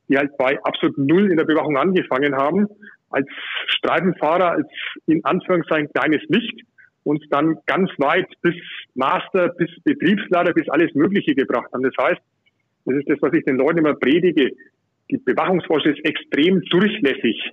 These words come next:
Das heißt, wenn jemand da was erreichen will, kann er mit in Anführungszeichen relativ geringen Aufwand sehr weit kommen, was in anderen Branchen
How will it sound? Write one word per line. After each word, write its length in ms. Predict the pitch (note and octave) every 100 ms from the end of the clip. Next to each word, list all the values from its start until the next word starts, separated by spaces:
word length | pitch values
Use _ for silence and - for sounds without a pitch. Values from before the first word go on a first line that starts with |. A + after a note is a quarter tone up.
| _
Das 140 | -
heißt, 260 | - D3 F3 -
wenn 140 | C3+
jemand 280 | D#3 D#3+ D3 -
da 100 | C3
was 160 | D3+ D3+
erreichen 460 | C#3 B2+ D#3+ D#3 C3
will, 280 | F#3 F3+ - _ _ -
kann 180 | - D#3+
er 80 |
mit 200 | D3+ D3+ - - _ _ _
in 140 | C#3 -
Anführungszeichen 640 | B2+ F#3 - E3 C#3 C3
relativ 440 | A#2+ F3 F3+ - D#3 -
geringen 300 | C#3+ E3+ E3
Aufwand 400 | D#3 - C#3+ - -
sehr 240 | D3+ E3+
weit 220 | D3+ D#3
kommen, 360 | - E3 D3+ G#2 - - - -
was 120 | B2+
in 120 | D3
anderen 260 | B2 D#3 D#3
Branchen 680 | D3+ B2 D#3 F3 D#3+ C#3